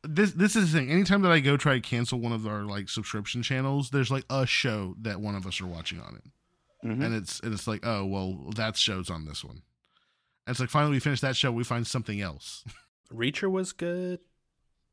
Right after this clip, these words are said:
Speaker 3: Goliath is good. Bosch, I like that. Uh, I wanna see Jack Ryan. I wanna see the new season of Jack Ryan. So they got a lot of shows that I like.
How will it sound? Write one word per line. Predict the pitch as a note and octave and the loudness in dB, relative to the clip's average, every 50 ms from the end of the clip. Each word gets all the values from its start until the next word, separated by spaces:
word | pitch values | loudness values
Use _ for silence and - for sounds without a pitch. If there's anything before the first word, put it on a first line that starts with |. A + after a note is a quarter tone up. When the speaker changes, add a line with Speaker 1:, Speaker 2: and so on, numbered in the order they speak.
| _ _ _ _ _ _ _ _ _ _ _ - | _ _ _ _ _ _ _ _ _ _ _ -6
Speaker 3:
Goliath | A#2+ B2 A#2 A2 G#2+ G2+ G#2+ A#2+ C3+ C#3 C3+ - C3+ | -2 -2 0 0 0 0 2 2 2 0 0 -2 -4
is | B2 - | -6 -6
good. | - - B2 A#2+ A#2+ B2 B2 B2 B2 B2 A#2 B2 - _ _ _ _ _ _ | -6 -6 -4 -4 -4 -4 -4 -4 -4 -6 -6 -10 -16 _ _ _ _ _ _
Bosch, | - G2+ G2 G#2 G#2 G#2+ A2 A2 - | -10 -8 -6 -6 -4 -4 -6 -6 -6
I | - G#2+ | -6 -6
like | G#2+ G#2 G2+ G#2+ - - | -6 -6 -6 -8 -10 -10
that. | G2+ G#2+ G#2+ G#2+ A2 A2+ A#2 - _ _ _ _ _ - - - _ _ _ A#2 | -10 -8 -8 -8 -8 -10 -12 -16 _ _ _ _ _ -20 -20 -20 _ _ _ -16
Uh, | A2 A2 G#2+ G#2+ G#2 G#2 G#2 G2+ G2+ G2+ G#2 G#2 - _ _ _ _ _ _ | -14 -14 -14 -12 -12 -14 -14 -14 -14 -16 -18 -18 -20 _ _ _ _ _ _
I | - A#2+ A2+ | -8 -8 -6
wanna | G#2+ A#2+ C3+ C3+ B2+ | -4 -2 -2 -2 -2
see | - - - - B2 A2+ - _ _ _ _ _ - | -2 -2 -4 -4 -6 -8 -10 _ _ _ _ _ -6
Jack | A#2+ - B2 B2 - - | -2 0 0 0 -2 -6
Ryan. | G#2 A2+ B2 C3 C3 C3+ C#3 C3 - | -8 -6 -6 -6 -6 -6 -8 -8 -8
I | A2 | -8
wanna | A#2 A#2+ B2 A#2 | -6 -6 -6 -8
see | - - | -8 -8
the | A#2 A2+ | -8 -6
new | A#2 A#2 | -6 -6
season | - - A#2 A2+ G#2+ | -6 -8 -8 -8 -8
of | G#2 | -8
Jack | A2 G#2+ G#2 - | -8 -10 -10 -12
Ryan. | - F#2+ A#2+ A#2+ G#2+ G2+ G#2+ A#2 | -10 -10 -8 -8 -8 -10 -12 -12
So | - - - | -14 -10 -8
they | A#2 D3+ | -8 -6
got | F3+ G3+ G#3 | -4 -4 -4
a | D#3 | -4
lot | A#2+ A#2 B2+ B2+ | -4 -6 -6 -6
of | A2+ - | -6 -8
shows | - - B2+ C3+ A2+ G2+ | -8 -8 -8 -8 -8 -8
that | G#2 G#2 | -8 -10
I | G2+ | -10
like. | F#2+ F#2+ G#2+ A#2+ A2+ G2+ | -12 -12 -14 -14 -16 -16